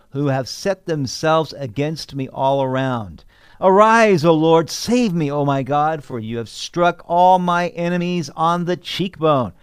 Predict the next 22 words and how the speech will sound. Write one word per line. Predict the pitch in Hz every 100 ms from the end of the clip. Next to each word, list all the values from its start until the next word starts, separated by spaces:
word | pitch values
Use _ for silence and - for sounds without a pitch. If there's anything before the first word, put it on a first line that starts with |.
| - _ -
You | 123 131
have | 101 -
broken | 123 190 226 214 214
the | 196
teeth | - 185 185 - -
of | 135
the | 139 -
ungodly. | 151 175 170 143 143 143 123 107 82 - - -
Salvation | - - 196 175 131 247 247 - 185 175
belongs | 170 165 180 220 226 214 -
to | 196
the | 175
Lord. | 175 175 175 139 101 - -
Your | 151 165
blessing | - 120 147 185 - 160 135
is | 127 113
upon | 123 - 139 160 180
your | 180 190
people. | - 135 113 110 110 107 - _ _
Selah." | - - 120 120 113 104 80 69 _ _ - - _ - - _
David | 139 208 247 214
had | 180 180